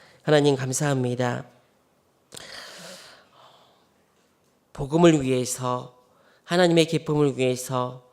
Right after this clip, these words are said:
그 일생을 살아왔던 이 바울과 같이 주님, 우리의 삶을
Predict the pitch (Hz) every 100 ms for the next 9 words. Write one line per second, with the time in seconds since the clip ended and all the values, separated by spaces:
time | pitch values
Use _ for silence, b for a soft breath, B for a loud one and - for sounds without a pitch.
0 | b b b - 135 131 147 143 143 160
1 | 147 120 - - 123 127 127 b - -
2 | - 113 127 127 117 117 - - 123 113
3 | - 135 135 135 135 b b b - 139
4 | 143 139 139 139 143 151